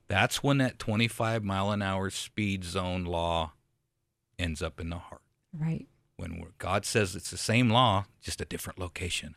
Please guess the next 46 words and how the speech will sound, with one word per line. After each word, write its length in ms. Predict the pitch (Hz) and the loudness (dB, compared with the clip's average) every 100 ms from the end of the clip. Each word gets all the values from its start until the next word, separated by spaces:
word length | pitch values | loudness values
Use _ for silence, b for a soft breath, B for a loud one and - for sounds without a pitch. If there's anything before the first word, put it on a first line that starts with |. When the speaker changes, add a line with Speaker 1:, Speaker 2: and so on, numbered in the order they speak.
| - | 2
Speaker 1:
I 60 | |
want 260 | 90 117 139 | 4 6 6
Speaker 2:
Mm-hmm. 80 | 143 | 6
Speaker 1:
it 40 | |
in 60 | 135 | 4
your 100 | 127 | 4
heart. 240 | 110 104 B B B | 4 2 B B B
I 100 | - | 0
don't 160 | 175 170 | 0 2
even 260 | 160 143 135 | 2 2 4
want 280 | 139 - | 4 2
you 40 | 117 | 0
to 40 | 101 | 0
think 400 | - - 143 104 | 0 6 6 6
about 320 | 90 85 90 | 2 2 2
being 220 | 87 82 | 0 0
angry 360 | 80 80 80 76 | -2 -4 -6 -10
with 180 | - - | -12 -12
people. 400 | 80 - - _ - | -12 -10 -16 _ -4
Speaker 2:
Love 320 | 170 175 175 | 4 6 6
others 340 | 180 170 170 160 | 6 4 2 2
as 160 | 151 | 2
I 120 | 156 143 | 4 4
have 140 | 151 | 2
loved 280 | 147 143 - | 0 -2 -2
you. 300 | 147 123 147 - | -2 -2 -6 -8
Speaker 1:
That's 240 | 107 - | -6 -4
it. 240 | 170 113 - _ _ _ - | -4 -4 -10 _ _ _ -8
That's 280 | 110 - 143 | -6 -4 -2
it. 240 | 120 - _ _ - | -2 -4 _ _ -2
And 160 | 101 | 2
when 160 | 110 113 | 4 6
we 120 | 101 | 4
get 400 | 92 113 190 - | 4 8 8 6
that, 320 | 98 90 92 - | 4 6 4 2
we're 140 | 120 | 0
gonna 180 | 131 120 | 2 0
find 400 | - 127 131 110 | 2 2 4 2
that 100 | 98 | 0
it's 200 | 92 - | -2 -2
a 120 | 92 | -2
whole 440 | 98 98 120 131 | -2 4 6 10
lot 200 | 127 123 | 10 12
easier 360 | 120 117 110 101 | 10 8 8 6
to 80 | 92 | 6
live. 440 | 92 80 67 - | 4 2 -2 -12